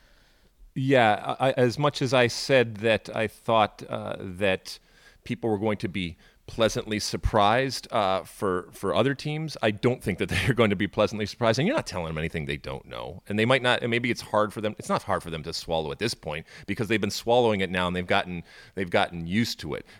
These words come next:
Uh, you are just telling them what they already know, the reality of the situation, that there are players that don't want to be at Manchester United says it all. That's what this, this team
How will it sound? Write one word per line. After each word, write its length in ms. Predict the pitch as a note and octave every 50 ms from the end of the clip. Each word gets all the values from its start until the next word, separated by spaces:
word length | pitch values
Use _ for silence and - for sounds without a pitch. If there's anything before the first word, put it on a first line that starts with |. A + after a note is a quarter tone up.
| - -
Uh, 60 | -
you 240 | - A2 A2+ B2+ C3
are 280 | B2+ A#2 A2+ A2 G#2+ G#2+ G2+ -
just 240 | G2 A2+ G#2+ - -
telling 320 | - A#2+ A2+ A2+ G#2+ G#2+
them 240 | G2+ G2+ G2 G2 F#2+ - - - -
what 180 | - G#2 - -
they 100 | F#2+ F2+
already 360 | F2+ G2 A#2 B2+ B2+ B2+ A2+
know, 340 | F#2+ F2 D#2+ D2+ D2 F2 F2+ - - -
the 100 | - F#2
reality 440 | F#2 F#2 F#2+ G#2 G#2+ A2+ A#2+ A#2+ A2
of 40 | G2
the 60 | F#2
situation, 800 | - - G2+ F2 - - F#2+ F2 D#2+ C#2+ C#2 C#2 - - D#2+ D#2+ - - - _
that 160 | - A2+ - -
there 160 | A#2 A#2 A2+
are 80 | A2+
players 480 | A2 - - C3+ C#3 C#3+ C#3+ C3+ A#2+ -
that 200 | - F#2+ - _
don't 240 | - B2 C#3+ - -
want 280 | F2 A2 C3+ C3 -
to 100 | - G#2+
be 340 | D2+ D2 - A#2 B2+ C3 G#2+
at 80 | F2 D2+
Manchester 520 | F#2+ G#2+ A#2 A2+ - - G2 - - G2
United 580 | F2+ F#2 F#2+ A2+ A#2+ F#2+ F2+ E2+ - - E2 F2+
says 220 | - B2 A2 -
it 80 | G2 F2+
all. 180 | B2+ A#2 C#2
That's 260 | B1+ E2+ G2 - - -
what 160 | A2 G2+ -
this, 320 | G#2 G2 - - - - - _ - - - _
this 240 | - G2 F#2 - -
team 600 | - - - - A#2 A2+ G#2+ G#2 G#2 G2 G2+ G2